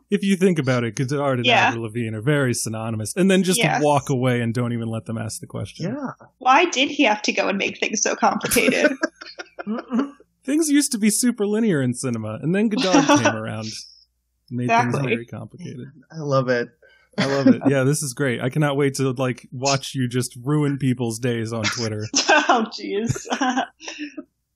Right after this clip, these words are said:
Speaker 1: All right. Well, we are here again to talk about Hustlers, and, uh, we're
Speaker 2: Yes.
Speaker 1: about to do that. So,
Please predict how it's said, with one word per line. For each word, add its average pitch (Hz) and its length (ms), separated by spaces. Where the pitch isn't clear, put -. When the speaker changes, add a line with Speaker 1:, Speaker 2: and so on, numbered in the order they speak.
Speaker 1:
All 123 200
right. 120 260
Well, 135 320
we 175 160
are 170 80
here 170 200
again 170 200
to 165 80
talk 160 240
about 143 320
Hustlers, 165 960
and, 131 240
uh, 131 260
we're 135 100
Speaker 2:
Yes. - 140
Speaker 1:
about 165 200
to 170 120
do 220 180
that. 139 360
So, 208 720